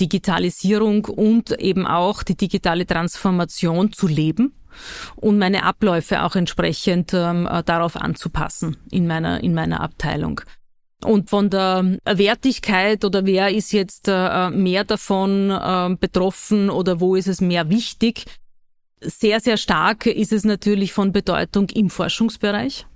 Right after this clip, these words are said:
weil es, äh, wie ich vorher schon gesagt habe, sehr wichtig ist, dass wir viel schneller werden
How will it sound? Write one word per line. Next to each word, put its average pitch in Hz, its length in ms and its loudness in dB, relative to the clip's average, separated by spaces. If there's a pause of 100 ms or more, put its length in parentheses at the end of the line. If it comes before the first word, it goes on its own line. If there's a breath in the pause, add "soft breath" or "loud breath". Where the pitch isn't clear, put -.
(480 loud breath)
weil 185 280 2
es, 196 280 -2
äh, 185 300 0
wie 196 80 2
ich 185 120 -4
vorher 190 300 0
schon 190 160 0
gesagt 185 480 -2
habe, 190 160 0
sehr 185 220 0
wichtig 190 400 -2
ist, 196 240 -4
dass - 260 -2
wir 180 300 0 (400 loud breath)
viel 214 340 2
schneller 202 500 0
werden 226 480 0